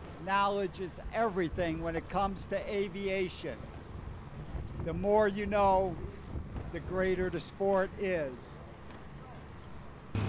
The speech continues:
Every American has the right to own, to fly, and to build their own aircraft. As we see these warbirds from World War Two, two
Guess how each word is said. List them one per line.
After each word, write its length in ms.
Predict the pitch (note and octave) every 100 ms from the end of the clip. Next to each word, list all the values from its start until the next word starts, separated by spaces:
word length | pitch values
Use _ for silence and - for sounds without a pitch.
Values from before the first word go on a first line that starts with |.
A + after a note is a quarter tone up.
| -
Every 320 | G3 G3+ G#3
American 580 | G3 G3+ G3+ F#3+ - E3+ - -
has 380 | F#3+ F#3 F3+
the 100 | - F3+
right 320 | F3+ F3 F3 - -
to 180 | E3+ -
own, 400 | G#3 G#3 G3+ G3 F#3 - - - -
to 60 | - -
fly, 520 | G3+ G3 F#3 F#3 F3+ E3 - - - - G#3
and 180 | G3 G3
to 60 | -
build 300 | G3+ G3+ G3
their 140 | F#3+ F#3+
own 260 | G3 G3 G3
aircraft. 680 | G#3 F#3+ - - E3 D3 C#3+
As 280 | E3+ D#3+ -
we 140 | - -
see 460 | - C#4 B3 F#4 F#3+ - - - - -
these 180 | G#3+ A3 - G#3
warbirds 720 | A3+ A#3+ G#3 G3 G3 G3 - - - - - - - - -
from 240 | - D3 F#3
World 320 | A3 A3+ G#3+
War 240 | G#3+ G#3+ G3+ -
Two, 260 | B3 G#3+ F3 - - - - - - - - - - - - - - - - - G2+
two 100 | G2+